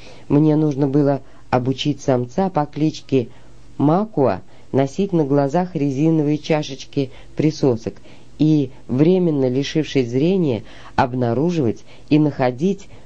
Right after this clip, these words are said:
расположенные под водой предметы, используя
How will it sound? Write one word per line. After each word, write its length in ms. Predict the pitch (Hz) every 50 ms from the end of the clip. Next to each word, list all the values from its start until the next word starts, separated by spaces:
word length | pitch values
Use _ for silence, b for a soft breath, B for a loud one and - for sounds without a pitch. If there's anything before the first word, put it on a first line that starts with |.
| B
расположенные 920 | - 131 147 139 - - 143 131 131 143 165 180 170 147 143 143 135 127
под 180 | 123 - 127 113
водой 360 | 120 123 120 120 131 160 165
предметы, 760 | 160 - 147 165 156 147 165 160 156 147 127 - - 104 95 B B B B B B B B B B
используя 760 | - 135 123 - - 151 165 170 160 127 131 156 156 151 143